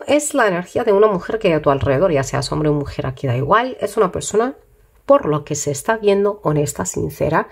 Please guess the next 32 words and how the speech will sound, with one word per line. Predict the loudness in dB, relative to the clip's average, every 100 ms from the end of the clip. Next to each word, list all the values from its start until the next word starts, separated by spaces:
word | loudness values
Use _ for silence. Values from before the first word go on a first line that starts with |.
| -12 -18 -18 -6
porque | -4 -2 -2
cuando | 0 0 2 2 2
en | 2 2 0
cualquier | -2 -4 -2 -2 -2
tipo | 2 4
de | 4 4
carta | -2 -2 -4
una | -4 -4
persona | -6 -4 -4
sujeta | -4 -6 -4 -2 0 0
una | 0 0
rosa, | 0 0 0 -4 -6 -16 -16 -8
es | -6
que | -2 0
realmente | 2 2 0 -2
esa | -4 -4
rosa | -4 -2 -2
no | -2
es | -2
una | -4 -2
rosa, | -2 -4 -4
porque | -4 -2
sí | -2 -2
es | -2 -2
una | -4
rosa, | -4 -4 -4
porque | -4 -4 -4
se | -6 -6
cuidó, | -2 0 2 4 6 6 6
porque | 0 -2 -4
se | -8
alimentó, | -4 -2 -2 -2 -2 2 6 8 8 4